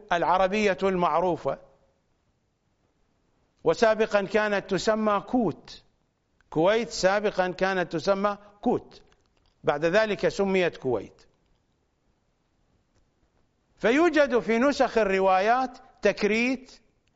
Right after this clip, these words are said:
إكريت، كويت، كوت.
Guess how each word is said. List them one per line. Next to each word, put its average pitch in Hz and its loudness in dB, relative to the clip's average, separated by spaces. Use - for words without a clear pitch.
إكريت، 226 -2
كويت، 240 0
كوت. - -2